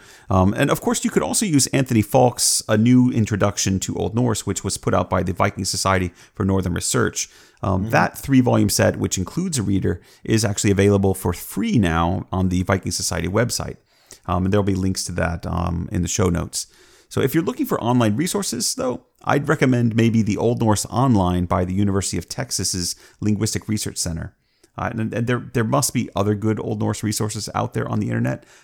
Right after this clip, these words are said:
Speaker 1: I'm just not that familiar with them, but, uh, that should at least cover your basics, Mark Allen, and obviously the dictionaries too.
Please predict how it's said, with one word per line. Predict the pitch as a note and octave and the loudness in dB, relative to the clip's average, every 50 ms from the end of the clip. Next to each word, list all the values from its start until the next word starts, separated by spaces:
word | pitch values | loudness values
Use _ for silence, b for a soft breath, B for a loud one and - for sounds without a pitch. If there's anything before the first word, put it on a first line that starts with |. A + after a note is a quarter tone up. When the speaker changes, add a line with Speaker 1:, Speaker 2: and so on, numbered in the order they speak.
| b b - | b b -4
Speaker 1:
I'm | - A2 G#2 | -2 -2 0
just | G#2+ G2+ | 0 0
not | - G2 F#2 | -2 -2 -2
that | - - - | -2 -6 -6
familiar | - F#2+ G2 F#2+ G2 F#2 F2+ | -2 -2 0 0 0 0 -2
with | F2+ F2+ - | -4 -6 -6
them, | D#2 D2+ D2+ D#2+ F#2+ - | -8 -8 -6 -8 -6 -4
but, | F2+ F2 F2+ - | -6 -6 -4 -4
uh, | F#2+ F2+ F2+ F2+ - b b b b b b b | -4 -2 -2 -4 -6 b b b b b b b
that | - - - | -8 -6 -4
should | - C4+ | -2 -2
at | E3 | 0
least | D#3+ D#3+ D#3 - | 0 0 0 0
cover | - D3+ A#2 A2 | 0 0 2 2
your | G2+ F#2 | 0 0
basics, | F2 G2+ G#2 G#2 - - - - - - | 2 2 0 0 0 -2 -6 -6 -8 -6
Mark | - D#2+ D2+ - F#2 | -6 -6 -8 -8 -10
Allen, | E2+ E2 D#2+ F2 G2+ A2 - | -10 -10 -10 -10 -12 -12 -8
and | - G#2 G#2+ A2+ - | -4 -4 -2 -2 -2
obviously | A#2+ D#3 D3 C3+ - C3 G2+ | -2 -2 -2 -2 -2 -2 -2
the | F#2 | -4
dictionaries | F2 F#2+ F#2 - - - D#2+ - - - - | -4 -6 -6 -6 -6 -8 -8 -6 -6 -8 -8
too. | - - - - A2 | -8 -8 -10 -10 -12